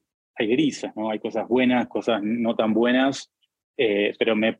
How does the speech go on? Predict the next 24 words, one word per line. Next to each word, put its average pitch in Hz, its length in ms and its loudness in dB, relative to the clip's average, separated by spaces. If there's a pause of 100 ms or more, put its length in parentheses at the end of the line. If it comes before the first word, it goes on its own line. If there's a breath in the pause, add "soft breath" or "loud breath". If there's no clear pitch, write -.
(100)
me 117 300 0
parecía 120 420 0
que 131 240 2
no 127 220 2
había 143 200 2
sido, 131 560 0 (460)
eh, 104 220 -6
contado 110 440 -2
con, 98 480 -4 (140)
con 107 160 -2
justicia, - 580 -6
¿no? 98 160 -2
O, 98 380 0 (100)
o 113 160 0
sin 120 280 0
prejuicios. - 720 -2
Y, 95 240 -4 (1120 loud breath)
y 120 120 0
la 107 120 2
verdad 123 160 -2
es 131 80 2
que - 40 -8
fueron 117 200 2
muy, 110 440 2